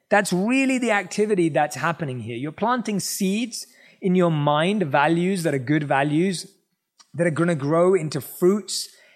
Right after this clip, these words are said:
and trees and give shade to others and help other people.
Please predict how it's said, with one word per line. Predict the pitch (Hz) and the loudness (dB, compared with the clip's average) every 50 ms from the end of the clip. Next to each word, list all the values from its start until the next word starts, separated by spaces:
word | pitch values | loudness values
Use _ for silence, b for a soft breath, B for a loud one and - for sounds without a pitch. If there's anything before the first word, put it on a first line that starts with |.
| b b b | b b b
and | 160 147 151 131 | -2 -2 -2 -2
trees | - - - - 175 190 196 202 208 226 226 190 170 | -6 -6 0 0 2 2 4 2 2 2 0 -2 -4
and | - - 156 151 139 | -6 -4 -4 -2 -2
give | 160 143 - | -2 -4 -4
shade | - - - 202 180 202 196 156 | -6 -4 -2 0 0 0 -2 0
to | - 175 - | -2 -2 0
others | - 170 190 190 220 175 160 | 0 -2 0 -2 -6 -6 -6
and | 139 | -6
help | 135 - - - 196 196 175 190 | -6 -6 -4 -2 -2 -2 -2 -2
other | 185 180 170 165 | -2 0 0 -2
people. | 139 165 175 180 170 - 190 220 247 262 233 | -2 0 -2 -2 -2 -2 -2 -2 -2 -4 -6